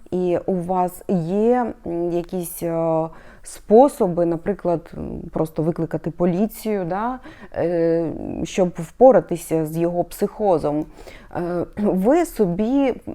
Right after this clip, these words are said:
здебільшого фантазуєте про те, що вам, е,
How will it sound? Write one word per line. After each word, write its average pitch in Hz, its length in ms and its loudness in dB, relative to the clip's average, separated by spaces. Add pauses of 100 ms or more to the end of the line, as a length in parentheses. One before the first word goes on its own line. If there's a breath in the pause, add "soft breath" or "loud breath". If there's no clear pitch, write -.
(100)
здебільшого 196 800 -2
фантазуєте 202 1120 0
про - 180 -8
те, 190 240 -4
що 175 200 -8
вам, 202 340 -4 (400 loud breath)
е, 170 540 0